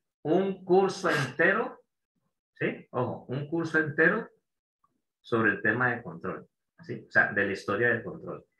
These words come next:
Por todo lo que a lo largo, pues, de, de, de los años, de lo que nosotros reconocemos como nuestra civilización.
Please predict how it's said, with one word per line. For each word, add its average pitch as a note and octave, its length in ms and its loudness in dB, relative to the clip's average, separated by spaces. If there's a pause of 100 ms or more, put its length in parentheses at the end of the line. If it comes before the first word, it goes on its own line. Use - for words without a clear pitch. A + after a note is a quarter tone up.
(320)
Por A2 260 -2
todo F3+ 300 6
lo F3 240 4
que A2 240 0
a G#2+ 100 4
lo G#2 160 0
largo, C3+ 420 2
pues, C#3+ 200 -2
de, B2+ 360 0
de, F#2+ 100 -2
de F2+ 140 -2
los E2+ 200 -6
años, D3 680 0 (540)
de G#2+ 80 2
lo A2 160 0
que A2+ 80 2
nosotros A2 460 4
reconocemos A2 800 2
como B2+ 340 4
nuestra A2+ 480 2
civilización. G#2+ 1300 -2